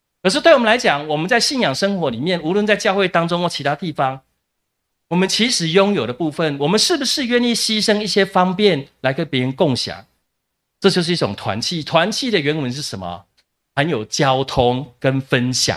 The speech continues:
的意思。团契就是交通跟分享。团契不是来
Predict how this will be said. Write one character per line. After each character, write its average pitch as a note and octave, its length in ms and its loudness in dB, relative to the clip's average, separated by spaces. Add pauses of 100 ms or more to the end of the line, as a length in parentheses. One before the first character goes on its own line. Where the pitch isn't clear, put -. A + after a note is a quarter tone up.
(120)
的 E2+ 80 -20
意 G#2+ 240 -20
思。 - 180 -14 (720)
团 F#3 260 4
契 C4 180 -2
就 A3+ 120 0
是 A3 120 -4
交 E3+ 240 2
通 E3+ 160 0
跟 E3+ 120 0
分 C#3 180 -2
享。 G2 320 -8
团 G3+ 180 4
契 C#4+ 160 2
不 G3+ 120 2
是 A#3+ 180 -2
来 E3+ 240 2